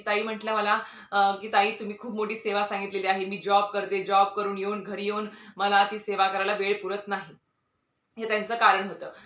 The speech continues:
तर अजून पण काही जण असेही म्हणतात की, "ताई, आम्ही रोजची नित्यसेवा म्हणजे काय, एक माळी करतो, एक माळ स्वामी समर्थांची करतो, दोन अध्याय किंवा एक अध्याय वाचतो."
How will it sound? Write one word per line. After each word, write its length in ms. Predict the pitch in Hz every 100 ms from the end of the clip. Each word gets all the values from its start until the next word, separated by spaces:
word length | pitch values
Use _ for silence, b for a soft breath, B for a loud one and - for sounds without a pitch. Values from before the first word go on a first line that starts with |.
| B -
तर 60 |
अजून 280 | 233 220 262
पण 200 | 254 262
काही 240 | 240 233 240
जण 140 | 240
असेही 300 | 240 247 240
म्हणतात 300 | 233 208 220 220
की, 120 | 226
"ताई, 200 | 220 226
आम्ही 380 | 226 190 202 220
रोजची 240 | 214 208
नित्यसेवा 440 | 214 220 208 220 214
म्हणजे 200 | 208 214
काय, 260 | 214 208
एक 120 | 208
माळी 180 | 208 208
करतो, 520 | 208 208 202 208 208 B B B
एक 200 | 202 202
माळ 120 | 202
स्वामी 240 | 202 196
समर्थांची 520 | 208 202 202 202 202
करतो, 480 | 208 208 190 240 - B -
दोन 240 | 214 220
अध्याय 260 | 214 175 202
किंवा 200 | 208 208
एक 220 | 214 208
अध्याय 260 | 185 220
वाचतो." 520 | 196 180 - 180 170